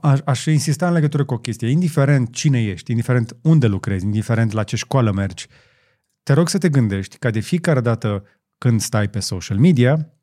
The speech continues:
să ții minte două chestii. Încearcă să ții minte două chestii înainte să te apuci. Unu, după ce te-ai uitat, când te-ai oprit, încearcă să-ți amintești ce ai văzut,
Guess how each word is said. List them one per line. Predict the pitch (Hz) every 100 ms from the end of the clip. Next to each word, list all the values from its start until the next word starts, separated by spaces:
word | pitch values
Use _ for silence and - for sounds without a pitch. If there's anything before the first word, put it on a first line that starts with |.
| _ _ _ _ _ -
să | 123
ții | 202
minte | 202 147
două | 123 170
chestii. | 156 110 -
Încearcă | 147 202 175
să | 147
ții | 170
minte | 151 127 117
două | 131 139
chestii | 131 127 135
înainte | 127 117
să | 104
te |
apuci. | 110 107 95
Unu, | 143 113 80 - - - _ _ _ _ _
după | - 110 156 202
ce | 202
te-ai | 190 151
uitat, | 113 110 104
când | 143
te-ai | 110 110
oprit, | 95 107 143
încearcă | 147 123 165 180
să-ți | 160 151
amintești | 135 113 - 147 143 - _ _ _ _ _ _ _ _
ce | 156
ai |
văzut, | 143 131 92 110 143 -